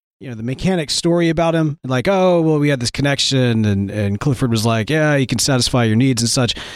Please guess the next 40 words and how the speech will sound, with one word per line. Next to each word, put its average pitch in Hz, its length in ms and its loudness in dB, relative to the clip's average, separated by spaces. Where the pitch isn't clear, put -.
Like, 165 260 2
can't 320 220 2
they 427 100 4
prove 269 340 0
that 196 120 0
that 220 200 -2
guy 196 200 0
was 185 200 0
not 185 260 0
anywhere 208 360 2
near 185 280 2
them 240 380 2
for, 180 100 -2
like, 170 220 0
years? 208 560 -2
You 180 100 0
know 233 60 2
what 220 60 0
I - 20 0
mean? 233 140 0
Like, 190 180 0
the 175 80 -2
story 302 260 0
she - 140 -4
just 175 220 -4
told 208 260 0
seems - 260 -4
like 175 120 -4
to, 170 160 -4
it 151 100 -8
would 160 160 -2
be 147 120 0
very 180 200 0
easy 165 320 -2
to 135 80 -4
prove 147 300 0
that 117 100 -10
that's 139 240 -6
not 127 160 -4
true. - 280 -12